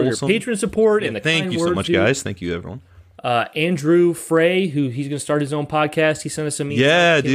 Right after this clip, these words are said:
Speaker 2: dude.
Speaker 1: patron. Love
Speaker 2: Really,
Speaker 1: you.
Speaker 2: really interested to hear that. Thank you, Andrew.
Speaker 1: Uh, Alex Diaz, who's been a new patron for a month now. Thank you so much for your
Speaker 2: Yes,
Speaker 1: support.
Speaker 2: Alex. Thank you. Thank you so, so much. And Diaz,
Speaker 1: Josh,
Speaker 2: I like that.
Speaker 1: what's better than the Phantom Menace?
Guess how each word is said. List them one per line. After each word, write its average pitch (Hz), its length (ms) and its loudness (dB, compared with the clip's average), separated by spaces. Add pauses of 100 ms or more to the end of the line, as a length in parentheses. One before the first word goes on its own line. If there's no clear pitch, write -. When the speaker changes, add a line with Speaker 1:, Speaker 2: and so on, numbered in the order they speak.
(160)
Speaker 2:
dude. 147 80 0
Speaker 1:
patron. 160 260 -4 (260)
Love 127 200 0
Speaker 2:
Really, 147 180 4
Speaker 1:
you. 127 60 2
Speaker 2:
really 127 300 2
interested 107 320 -8
to 98 60 -8
hear 95 140 -2
that. 85 240 -4 (200)
Thank 107 180 -6
you, 90 100 -4
Andrew. 85 220 -6
Speaker 1:
Uh, 120 240 -2 (200)
Alex 151 360 0
Diaz, 165 540 2
who's 120 240 -4
been 123 180 -4
a 117 80 0
new 123 160 -4
patron 131 400 -2
for 131 140 -2
a 127 40 0
month 131 240 -4
now. 139 180 -4
Thank 135 220 -8
you 120 60 -14
so 139 100 -8
much 131 160 -4
for 127 120 -12
your 131 120 2
Speaker 2:
Yes, 139 240 4
Speaker 1:
support. 151 160 -10
Speaker 2:
Alex. 131 400 -2 (140)
Thank 135 180 -10
you. 113 100 -14 (120)
Thank - 240 -12
you - 60 -16
so, - 120 -10
so - 220 -14
much. - 260 -20 (140)
And 95 120 -10
Diaz, 117 280 2
Speaker 1:
Josh, 180 320 2
Speaker 2:
I - 40 -12
like - 80 -14
that. - 20 -20 (640)
Speaker 1:
what's 208 280 0
better 139 320 2
than 117 140 -4
the 104 80 -4
Phantom 104 420 -8
Menace? 95 440 -12